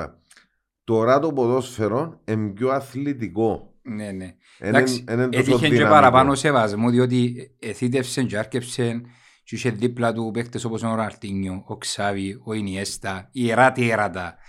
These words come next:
Speaker 1: Ναι.
Speaker 2: Ε, μες στην Μπαρτσελώνα, που, μοναδική ομάδα που έπαιξε ο Μέση ποδόσφαιρο. Δηλαδή τώρα στην Παρίσι Σεν-Ζερμέν έκαμε μισή χρονιά τώρα, εντάξει, αλλά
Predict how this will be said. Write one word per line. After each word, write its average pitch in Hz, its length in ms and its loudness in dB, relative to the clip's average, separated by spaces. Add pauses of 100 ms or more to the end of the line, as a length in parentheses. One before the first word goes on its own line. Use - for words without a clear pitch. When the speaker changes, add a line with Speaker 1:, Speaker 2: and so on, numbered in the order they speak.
(120)
Speaker 1:
Ναι. 123 220 -8
Speaker 2:
Ε, 113 40 0
μες 127 120 4
στην 139 160 -2
Μπαρτσελώνα, 120 720 2
που, 220 140 -8
μοναδική 170 520 2
ομάδα 135 300 4
που 113 220 0
έπαιξε 110 340 -2
ο 110 100 2
Μέση 110 200 -4
ποδόσφαιρο. 104 540 -4
Δηλαδή 117 200 -2
τώρα 131 160 -2
στην 131 140 -2
Παρίσι 120 200 0
Σεν-Ζερμέν 120 460 0 (460)
έκαμε 165 400 4
μισή 123 280 4
χρονιά 135 380 4
τώρα, 120 160 4
εντάξει, 127 340 0
αλλά 131 260 0